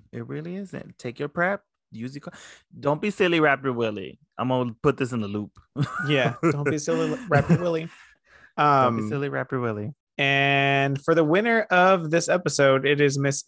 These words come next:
Speaker 2: Ginger Minge. Rightfully
Speaker 1: Mm.
Speaker 2: so.
Speaker 1: Yes, for
Speaker 2: Rightfully
Speaker 1: sure.
Speaker 2: so. I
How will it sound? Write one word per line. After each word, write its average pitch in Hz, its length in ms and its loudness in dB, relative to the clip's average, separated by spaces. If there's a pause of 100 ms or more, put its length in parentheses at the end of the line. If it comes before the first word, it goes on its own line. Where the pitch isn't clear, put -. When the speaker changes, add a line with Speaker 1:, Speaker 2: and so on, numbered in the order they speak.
Speaker 2:
Ginger 139 580 2
Minge. 117 480 -4
Rightfully 220 480 0
Speaker 1:
Mm. 190 60 -2
Speaker 2:
so. 135 540 2 (260)
Speaker 1:
Yes, 90 280 -16 (680)
for 160 80 -2
Speaker 2:
Rightfully 175 280 0
Speaker 1:
sure. - 40 0
Speaker 2:
so. 165 160 0
I 165 200 2